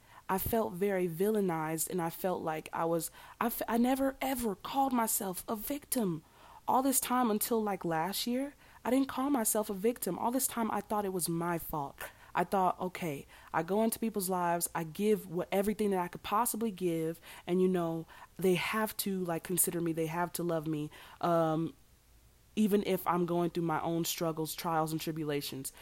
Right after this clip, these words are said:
And it's so sad because these people had, these people growing up past high school,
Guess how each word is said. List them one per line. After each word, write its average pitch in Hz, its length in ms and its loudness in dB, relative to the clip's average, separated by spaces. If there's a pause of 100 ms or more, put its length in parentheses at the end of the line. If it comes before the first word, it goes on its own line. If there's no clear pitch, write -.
(280)
And 214 300 4 (100)
it's 196 220 4
so 220 280 4
sad 220 420 4
because 185 460 -2 (220)
these 214 200 0
people 262 360 2
had, 208 380 0
these 208 180 -4
people 226 300 0
growing 202 360 0
up - 260 -2
past 208 320 -4
high 220 180 0
school, 190 520 -2